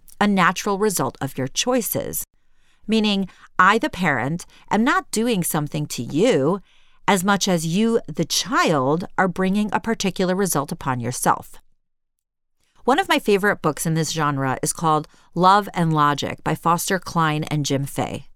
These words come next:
The basic premise of the book from their website is this. The love in Love and Logic means that we love our kids so much that we are willing to set and enforce limits. This love also means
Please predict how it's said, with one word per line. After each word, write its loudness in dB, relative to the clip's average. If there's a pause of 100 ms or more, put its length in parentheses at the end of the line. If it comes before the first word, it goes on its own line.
(580)
The 0
basic 2
premise 0
of -2
the -2
book -2
from -2
their 0
website 0
is -4
this. -4 (840)
The 2
love 2 (100)
in 0
Love 2
and -2
Logic 0
means -2
that -2
we 4
love 2
our 2
kids -4
so 2
much 0 (320)
that -2
we 2
are 2
willing 0
to -4
set 0
and -2
enforce -2 (140)
limits. -4 (840)
This 0 (140)
love 4 (220)
also 0
means -2